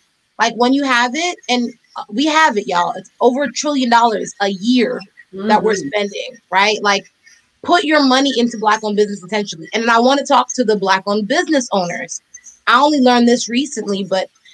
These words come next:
Speaker 1: it's over ninety percent of us that are not, that are not incorporated. They can't
Speaker 2: Mm-hmm.
Speaker 1: find us.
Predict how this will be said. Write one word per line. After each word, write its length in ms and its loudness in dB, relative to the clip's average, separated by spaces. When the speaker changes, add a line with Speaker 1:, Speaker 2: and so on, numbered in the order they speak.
Speaker 1:
it's 160 0
over 220 4
ninety 300 2
percent 440 0
of 100 -2
us 180 2
that 120 4
are 80 2
not, 240 2
that 100 4
are 80 4
not 180 4
incorporated. 680 -2
They 200 4
can't 340 0
Speaker 2:
Mm-hmm. 120 2
Speaker 1:
find 300 4
us. 500 -8